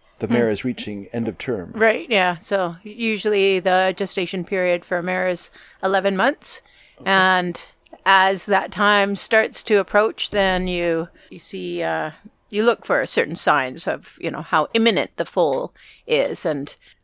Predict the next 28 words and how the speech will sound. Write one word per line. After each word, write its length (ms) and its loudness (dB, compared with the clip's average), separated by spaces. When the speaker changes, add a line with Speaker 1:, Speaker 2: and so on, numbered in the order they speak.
Speaker 2:
often 480 2
it'll 400 6
shift, 600 0
the 100 -6
foal 240 2
will 140 0
shift. 340 -4
So 100 -6
you 100 -4
said, 240 -6
"Does 240 -6
the 100 -2
baby 300 -4
move 200 -6
around?" 320 2
And 140 -2
same 340 0
with 240 0
a 300 0
pregnant 360 -6
woman, 360 -4
right? 220 -2
They 100 -4
say 160 -6
the 160 -8
foal 320 -6
drops. 500 -4
So 220 0